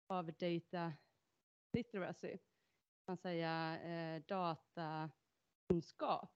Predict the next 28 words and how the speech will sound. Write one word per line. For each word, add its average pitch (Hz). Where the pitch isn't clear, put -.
skulle -
man 170
kunna, -
eh, -
säga 170
på 175
svenska. -
Eh, 175
så -
de 226
vill, 208
eh, 185
lyfta 202
medvetenhet 175
av 165
att 170
datakunskap 196
är 165
en 165
fundamental 165
färdighet 180
som 202
man 175
behöver -
i -
dagsläget. -
Och -
data 214